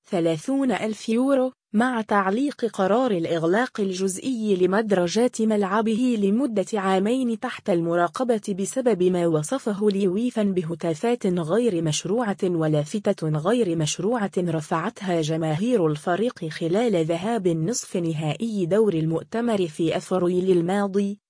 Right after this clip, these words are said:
وهي المباراة التي أقيمت على أرض شاختار في كاراكوف ببولونيا.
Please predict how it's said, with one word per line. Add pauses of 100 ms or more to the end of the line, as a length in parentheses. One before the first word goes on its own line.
(120)
وهي
المباراة
التي
أقيمت
على
أرض
شاختار
في
كاراكوف
ببولونيا.